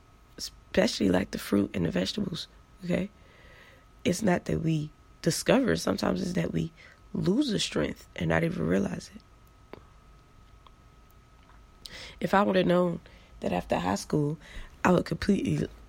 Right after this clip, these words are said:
have lost my upper body strength, then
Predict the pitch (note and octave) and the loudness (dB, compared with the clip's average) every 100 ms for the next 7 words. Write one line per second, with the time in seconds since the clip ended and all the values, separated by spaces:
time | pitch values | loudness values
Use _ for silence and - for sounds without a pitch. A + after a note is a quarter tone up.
0 | - D#3 C#3+ D3+ E3 - D#3+ G3 - F3+ | -6 0 0 0 0 -2 0 0 2 2
1 | A#3 A#3 - - F#3 - - - - - | 2 2 -4 -4 -6 -8 -20 -20 -20 -20
2 | - - - - - - - - - - | -20 -20 -20 -20 -20 -20 -20 -20 -20 -20
3 | - G3 F#3 F3+ F3 F3 | -6 2 4 6 4 0